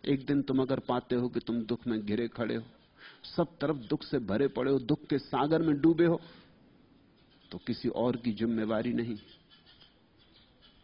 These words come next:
तुमने अपनी ही वासनाओं की छाया की तरह दुख पैदा कर लिया।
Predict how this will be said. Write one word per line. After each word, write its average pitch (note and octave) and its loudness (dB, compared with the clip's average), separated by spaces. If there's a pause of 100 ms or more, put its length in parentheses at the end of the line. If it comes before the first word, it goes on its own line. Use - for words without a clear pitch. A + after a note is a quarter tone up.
(120)
तुमने B2+ 0
अपनी B2 0
ही B2 2
वासनाओं A2+ 0
की A2+ -6
छाया A#2 -4
की A2+ -6
तरह A2+ -6
दुख G2+ -8
पैदा A2 -4
कर A2+ -8
लिया। A2+ -6